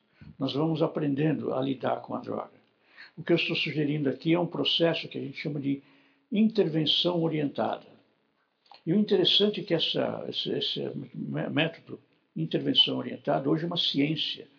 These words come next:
quase uma ciência nos Estados Unidos. Todos os, eh, profissionais de saúde que lidam com dependência química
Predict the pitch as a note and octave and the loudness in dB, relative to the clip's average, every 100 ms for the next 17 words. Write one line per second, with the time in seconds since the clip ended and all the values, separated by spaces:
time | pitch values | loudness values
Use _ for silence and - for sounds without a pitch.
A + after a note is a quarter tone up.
0 | _ _ _ - D#3 D3 D3 - C3+ C3+ | _ _ _ -6 -4 0 0 0 0 -2
1 | C3 B2 - A#2+ A#2 A#2 D3+ - - - | -4 0 0 0 -6 -4 -4 -4 -6 -12
2 | _ - - - _ - F#3+ G#3 F#3+ D#3+ | _ -20 -20 -20 _ 4 6 6 2 -6
3 | E3 - G#3+ D3+ - B2+ D#3 C#3 C#3 - | -4 -4 -6 -8 -6 -4 -2 -2 -4 -8
4 | - - _ - - D3 - D3 C#3 C#3 | -14 -20 _ -14 -4 -2 -2 -2 -2 -2
5 | - - A#2+ C#3+ C3 - - C#3 D3+ D3 | 0 2 2 0 -2 -8 -10 -2 -2 -2
6 | B2+ - - - B2 B2 - - E3 E3 | -4 -6 -10 -10 -6 -2 -4 -4 -4 -4
7 | - | -6